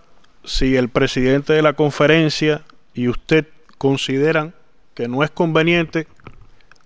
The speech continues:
continuar nuestras discusiones en el Committee of the Whole y que es preferible pasar la discusión al plenario, la delegación cubana no se opondrá, por supuesto,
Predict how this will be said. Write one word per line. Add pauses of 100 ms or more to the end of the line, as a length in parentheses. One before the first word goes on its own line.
(120)
continuar
nuestras
discusiones
en
el
Committee
of
the
Whole (1300)
y
que
es
preferible (880)
pasar
la
discusión
al
plenario, (1400)
la
delegación
cubana
no
se
opondrá,
por
supuesto,